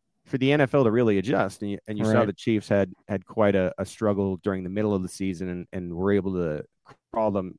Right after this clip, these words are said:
Speaker 1: their way out of it and, and again, be one of the best teams in the conference, get to their fourth straight A F C title game. Uh, I think this does reopen the idea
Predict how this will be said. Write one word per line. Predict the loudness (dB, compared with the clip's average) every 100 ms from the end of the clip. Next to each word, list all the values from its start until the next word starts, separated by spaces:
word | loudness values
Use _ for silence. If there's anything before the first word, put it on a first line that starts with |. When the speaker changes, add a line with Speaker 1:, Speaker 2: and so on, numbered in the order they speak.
| _
Speaker 1:
their | -2
way | 0 2
out | 2 2
of | 2
it | 0
and, | -4 -6
and | -6
again, | -2 -2 0
be | -2 -2 -8 _ _ -4
one | -2
of | 0
the |
best | -2 -4 -8
teams | -10 -10
in |
the | -16
conference, | -6 -6 -6 -12 -10
get | -12 -8
to | -8 -6
their | -8
fourth | -6 -6 -6
straight | -10 -6 -4 -2
A | -6
F |
C | -8 -16
title | -4 -2 -2
game. | -8 -12 -14 _ _ _ -20 _
Uh, | 2 2
I | 4 2
think | 4 2 4
this | 4 2 2
does | 2 4 4 2 -8 _ _ 2
reopen | 6 8 8 6 4 2
the | 0 0
idea | 0 2 2 2